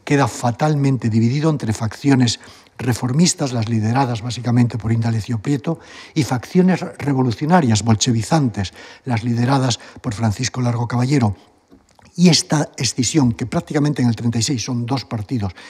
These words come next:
y dos sindicatos, en lucha entre ellos y en lucha con armas, fue total desde el fiasco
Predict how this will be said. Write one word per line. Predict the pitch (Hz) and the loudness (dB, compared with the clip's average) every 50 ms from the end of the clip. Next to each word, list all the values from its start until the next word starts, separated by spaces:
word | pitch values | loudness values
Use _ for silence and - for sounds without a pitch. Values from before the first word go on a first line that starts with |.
| - - | -10 -6
y | 117 110 | -4 -2
dos | 110 123 - | -2 -2 0
sindicatos, | - 127 113 110 - 135 123 - - 104 - - - - - _ _ _ _ | 0 0 0 2 2 2 2 0 -2 -6 -8 -10 -16 -20 -20 _ _ _ _
en | - 131 110 113 120 | -4 -2 0 0 2
lucha | 135 170 156 - - 113 | 2 0 0 0 0 0
entre | 104 101 101 107 110 117 | 0 0 2 4 4 4
ellos | 123 127 131 160 160 - - - _ _ _ - | 4 4 4 2 0 -2 -6 -12 _ _ _ -10
y | 120 101 | -6 -4
en | 101 95 | -4 -2
lucha | 107 120 113 - 110 104 | -2 -2 -2 -2 -4 -4
con | - 101 98 | 0 2 2
armas, | 117 131 120 104 107 123 135 - - - - - - - - - - - - - - - - _ _ _ _ _ _ _ _ _ - | 4 4 4 4 2 2 0 -4 -10 -20 -20 -20 -20 -20 -20 -20 -20 -20 -20 -20 -20 -20 -20 _ _ _ _ _ _ _ _ _ -18
fue | - - - 165 180 175 | -16 -2 4 4 4 4
total | - - - - - 147 120 - - 160 151 151 180 175 170 135 | 4 -2 -16 0 2 2 4 4 4 4 4 4 0 -2 -4 -2
desde | 123 120 104 - 117 | 0 0 2 2 0
el | 107 | 0
fiasco | 98 - - 123 139 139 123 - - - 117 104 98 | 0 2 2 4 4 4 4 0 -2 -6 -8 -8 -10